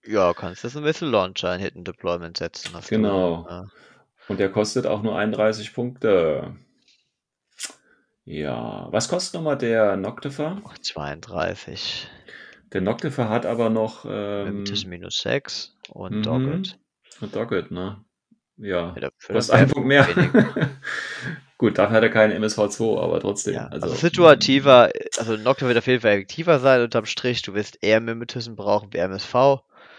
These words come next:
Speaker 2: Mhm, mhm,
Speaker 1: Ähm,
Speaker 2: genau.
Speaker 1: aber halt auch hier wieder einfach, ne, erweitertes Tool. Kannst es nutzen, musst du aber nicht.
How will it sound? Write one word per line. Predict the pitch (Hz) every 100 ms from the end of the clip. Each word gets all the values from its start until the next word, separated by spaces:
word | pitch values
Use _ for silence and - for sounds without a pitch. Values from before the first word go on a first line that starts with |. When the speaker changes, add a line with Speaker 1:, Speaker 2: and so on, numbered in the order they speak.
| -
Speaker 2:
Mhm, | 117
mhm, | 120 139 135
Speaker 1:
Ähm, | 110 113 113 113
Speaker 2:
genau. | 107 92 90
Speaker 1:
aber | 90 101
halt | 104 104 104
auch | 92
hier | - 120 123
wieder | 104 95 87 82
einfach, | - 135 139 135 -
ne, | 107 107 -
erweitertes | 85 87 110 131 131 - 110 107 107 - - -
Tool. | - 147 190 185 - _ _ _ _ _ _
Kannst | - 120 147
es | 131
nutzen, | 123 120 - 117 110
musst | 110 113 110
du |
aber | 104 101
nicht. | 95 104 -